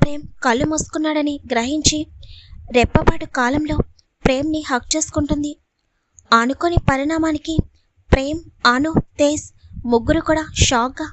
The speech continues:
మాయ వైపు చూస్తారు. ఇప్పటి వరకు ఎప్పుడు కూడా ప్రేమ్ మాయ చేతిని కూడా టచ్ చేయలేదు. అలాంటిది ఈరోజు మాయ ఒక్కసారిగా ప్రేమ్ని హగ్ చేసుకునేసరికి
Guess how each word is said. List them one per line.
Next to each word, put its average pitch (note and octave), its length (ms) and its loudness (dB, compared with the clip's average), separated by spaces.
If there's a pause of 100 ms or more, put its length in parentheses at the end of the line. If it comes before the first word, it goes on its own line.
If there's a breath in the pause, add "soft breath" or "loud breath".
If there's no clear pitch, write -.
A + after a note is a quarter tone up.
మాయ A#3+ 360 0
వైపు D#4 280 -4
చూస్తారు. D4+ 380 -2 (1300 loud breath)
ఇప్పటి A#3+ 320 -2
వరకు D#4+ 360 -2 (120)
ఎప్పుడు B3 360 0
కూడా D#4+ 240 -2 (160)
ప్రేమ్ D4 260 0 (380 loud breath)
మాయ A#3 340 0 (120)
చేతిని D4+ 260 -2
కూడా D4+ 220 -4 (140)
టచ్ B3+ 260 -2
చేయలేదు. D4+ 320 -4 (420 soft breath)
అలాంటిది D4 480 -2
ఈరోజు C#4+ 400 0 (360)
మాయ A3+ 380 0
ఒక్కసారిగా D#4 720 -2 (220)
ప్రేమ్ని C#4+ 300 2
హగ్ C#4 320 -2
చేసుకునేసరికి D#4 640 0